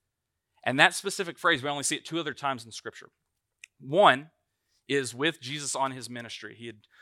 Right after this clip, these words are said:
just fed some people. He's moving through towns, and there's this large crowd that comes to him with their sick and they're needy. And Scripture would say, and Jesus had compassion for them 'cause he saw them as sheep without a shepherd.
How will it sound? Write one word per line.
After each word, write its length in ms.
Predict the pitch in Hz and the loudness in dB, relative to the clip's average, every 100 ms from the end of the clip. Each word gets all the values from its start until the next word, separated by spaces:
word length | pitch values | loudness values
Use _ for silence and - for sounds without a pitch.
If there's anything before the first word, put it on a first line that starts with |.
| - | -12
just 260 | - 151 - | -2 0 6
fed 180 | 160 151 | 4 4
some 140 | 151 | -10
people. 280 | 160 151 135 | -10 -8 -8
He's 160 | 113 | -8
moving 360 | 131 156 156 147 | -4 -4 -4 -8
through 300 | - 151 139 | -8 -8 -8
towns, 680 | - 147 147 139 139 - - _ - _ _ | -4 0 2 0 -2 -10 -10 _ -20 _ _
and 120 | 123 127 | -10 -6
there's 200 | 127 - | -6 -6
this 180 | 120 | -8
large 260 | 127 147 135 | -2 -2 -2
crowd 320 | - 139 127 | -4 -2 -2
that 100 | 110 | -6
comes 300 | - 131 120 | -14 -12 -12
to 80 | 107 | -18
him 200 | 107 107 | -20 -20
with 120 | 104 | -12
their 120 | 110 | -10
sick 640 | - - - 131 - - - _ _ _ _ _ _ _ _ - | -8 -8 -6 -6 -6 -12 -20 _ _ _ _ _ _ _ _ -14
and 100 | 110 | -10
they're 80 | 117 | -8
needy. 600 | 107 120 120 104 104 _ | -10 -12 -12 -14 -16 _
And 240 | 110 110 101 | -20 -18 -14
Scripture 320 | - 135 127 | -10 -8 -10
would 100 | 110 | -12
say, 140 | 127 | -12
and 140 | - 113 | -12 -14
Jesus 320 | 123 131 123 | -14 -14 -10
had 300 | - 120 117 | -2 -2 -2
compassion 760 | 120 101 - 117 113 - 113 113 _ _ | -20 -18 -6 -4 -4 -10 -14 -20 _ _
for 160 | - 110 | -14 -14
them 420 | 104 107 113 120 _ _ _ _ _ _ _ _ _ _ | -12 -14 -14 -18 _ _ _ _ _ _ _ _ _ _
'cause 140 | 123 117 | -12 -10
he 80 | 113 | -10
saw 320 | - 117 117 | -2 0 0
them 180 | 113 113 | -4 -12
as 160 | 107 | -12
sheep 340 | - - 117 - | -8 -8 -10 -10
without 280 | 110 110 | -4 -4
a 40 | 101 | -4
shepherd. 440 | - 101 _ 101 | -10 -10 _ -20